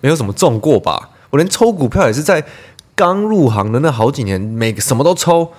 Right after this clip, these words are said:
然后从来都没有抽中过。这种是不是要多拜偏财运啊？就好像这周去拍那短影片，才搞清楚偏财运那个是要特别拜虎神的。因为我以前去就是全部都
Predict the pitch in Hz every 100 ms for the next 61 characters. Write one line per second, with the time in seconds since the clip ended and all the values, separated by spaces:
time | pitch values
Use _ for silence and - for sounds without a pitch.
0 | - - 135 147 - 113 127 127 139 165
1 | 107 104 90 92 - - _ _ - 226
2 | 110 - 170 170 180 165 170 165 104 -
3 | 143 135 - 113 113 73 - 135 113 156
4 | 139 160 135 139 135 - - _ _ -
5 | 151 131 139 117 107 117 92 - 117 -
6 | - _ _ - 160 135 156 151 110 -
7 | - _ - 196 190 117 147 147 151 131
8 | 143 127 - _ _ - 170 196 139 123
9 | 131 107 90 90 85 107 196 180 117 110
10 | 127 151 143 131 113 - 131 170 143 131